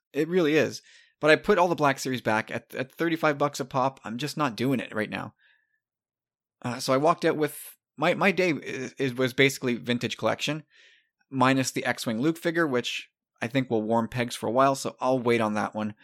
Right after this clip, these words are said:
Uh, but I also did pick up, I, I walked over to Indigo Chapters, which is our bookstore, our Barnes and Nobles, uh, where they had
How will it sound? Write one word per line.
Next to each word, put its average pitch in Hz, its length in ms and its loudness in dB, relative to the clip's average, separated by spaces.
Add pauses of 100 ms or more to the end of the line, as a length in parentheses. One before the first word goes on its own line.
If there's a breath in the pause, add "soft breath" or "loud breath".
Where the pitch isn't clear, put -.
(840 soft breath)
Uh, 123 80 0
but 147 140 6
I 165 60 10
also 202 200 6
did 175 300 2
pick 175 200 -2
up, 165 200 2
I, 143 100 0 (100)
I 131 120 -2
walked 143 320 0
over 143 220 -2
to 135 400 -4
Indigo 147 420 2
Chapters, 165 840 -2
which 117 180 -10
is 117 100 -6
our 113 160 4
bookstore, 143 580 0
our 113 320 2
Barnes 113 360 -2
and 110 80 -2
Nobles, 160 420 0 (920)
uh, 123 80 2
where 123 160 0
they 135 120 0
had 135 320 0